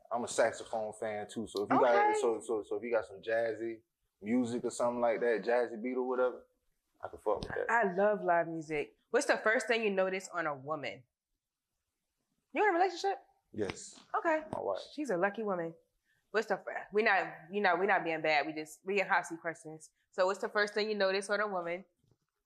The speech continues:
Speaker 1: Um, I'd probably say eyes.
Speaker 2: Okay. What do you want to see more of in the Black community?
Speaker 1: Unity.
Speaker 2: Amen.
Speaker 1: Unity.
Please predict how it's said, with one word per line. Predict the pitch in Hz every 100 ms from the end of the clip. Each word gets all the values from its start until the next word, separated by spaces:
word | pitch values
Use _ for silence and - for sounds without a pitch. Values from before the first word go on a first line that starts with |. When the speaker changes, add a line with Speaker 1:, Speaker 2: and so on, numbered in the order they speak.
| _ _ _ _ _ _ -
Speaker 1:
Um, | 50 67 67 67 67 65 65 _ _ _ _ _ _ _ _ _ _ _ _ _ _ -
I'd | -
probably | 151 135
say | 127 110 98
eyes. | 104 95 - - - - _ _ 240
Speaker 2:
Okay. | 392 392 392 403 - _ _ _ - 185
What | 180 262 311
do | 254
you | 277
want | 254 254
to | 254
see | 240 240
more | 220 208 202
of | 190
in | 180
the | 165
Black | 156 160 -
community? | 170 151 135 139 - _ _ _ _ _ -
Speaker 1:
Unity. | 110 117 98 82 - - _ _ _ - 175
Speaker 2:
Amen. | 208 180 165 180 151
Speaker 1:
Unity. | 135